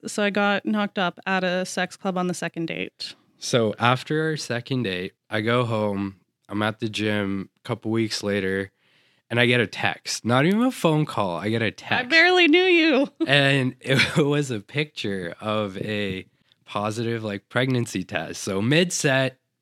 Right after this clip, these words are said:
Speaker 2: I'm like, "You know what? I'm done." I rack it up. I call her. I'm like,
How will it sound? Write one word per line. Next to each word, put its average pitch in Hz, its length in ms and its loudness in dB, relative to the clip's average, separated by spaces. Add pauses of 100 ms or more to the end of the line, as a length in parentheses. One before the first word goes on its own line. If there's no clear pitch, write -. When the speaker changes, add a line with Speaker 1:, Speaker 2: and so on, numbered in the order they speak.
(140)
Speaker 2:
I'm 110 180 -2
like, 101 260 -2
"You 117 120 -2
know 127 160 2
what? 123 300 0 (160)
I'm 120 280 2
done." 117 500 4
I 113 140 0
rack 127 320 4
it 113 80 2
up. 110 280 2
I 117 140 0
call 120 320 0
her. 117 160 0
I'm 110 140 0
like, 101 240 -2